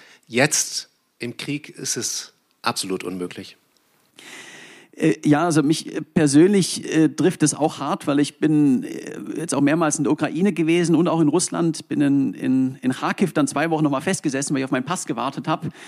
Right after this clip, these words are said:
Speaker 2: äh, und wurde da von der lokalen Rad-Community aufgenommen, hab da bei jemandem auch gewohnt. Äh, sie ist jetzt ein Flüchtling. Ähm, also für mich, und ich sehe im Fernsehen Bilder von Gebäuden, wo ich davor stand, die einfach nicht mehr da sind.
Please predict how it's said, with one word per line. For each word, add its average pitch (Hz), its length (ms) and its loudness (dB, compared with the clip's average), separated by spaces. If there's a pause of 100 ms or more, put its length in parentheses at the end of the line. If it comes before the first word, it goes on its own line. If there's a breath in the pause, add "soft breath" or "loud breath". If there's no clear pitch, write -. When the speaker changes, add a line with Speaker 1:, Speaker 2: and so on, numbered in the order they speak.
(400 loud breath)
Speaker 2:
äh, 143 200 2
und 135 200 6
wurde 156 120 6
da 143 140 4
von 147 180 4
der 135 160 6
lokalen 151 380 4
Rad-Community 165 680 4
aufgenommen, 160 540 2
hab 147 140 -2
da 143 100 -2
bei 139 120 0
jemandem 143 480 4
auch 143 160 -2
gewohnt. 170 560 4 (300 loud breath)
Äh, 143 120 2
sie 139 120 4
ist 165 80 2
jetzt 156 180 -2
ein 143 60 4
Flüchtling. 202 580 2 (180)
Ähm, 143 640 0
also 135 280 2
für 151 160 0
mich, 147 320 2
und 131 80 2
ich 135 100 0
sehe 143 140 2
im 143 160 2
Fernsehen 147 320 2
Bilder 151 340 0 (120)
von 131 200 2
Gebäuden, 143 320 0
wo 147 60 2
ich 139 80 -4
davor 143 260 0
stand, 127 300 -4
die 123 80 0
einfach 123 320 -4
nicht 139 160 2
mehr 131 80 2
da 131 200 -2
sind. 123 360 0